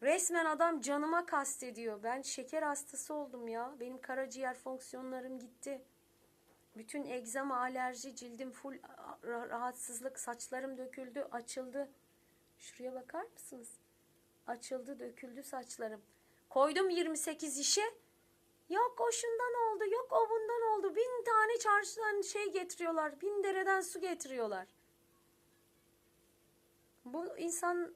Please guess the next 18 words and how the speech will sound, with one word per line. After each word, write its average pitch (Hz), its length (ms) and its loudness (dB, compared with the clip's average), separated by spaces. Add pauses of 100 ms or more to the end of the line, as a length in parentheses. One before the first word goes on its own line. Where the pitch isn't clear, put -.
(140)
e, 285 360 0
insanlıklarını 339 720 -2
kaybettiklerinin 330 880 -2
resmini 330 480 -4
çiziyorum. 277 580 -4 (640)
Bunların 330 480 2 (100)
annelerinin 330 920 0 (160)
şeytanla 339 760 0
bağını 311 460 4
düşünüyorum 254 640 -4
artık. 240 520 -6 (1080)
Bunlar 277 340 -2
is-, 285 240 -6
insan 285 380 -4
evladı 254 520 -4
olamaz 240 560 -6
yani. - 360 -16 (1300)
Ee, 240 440 -4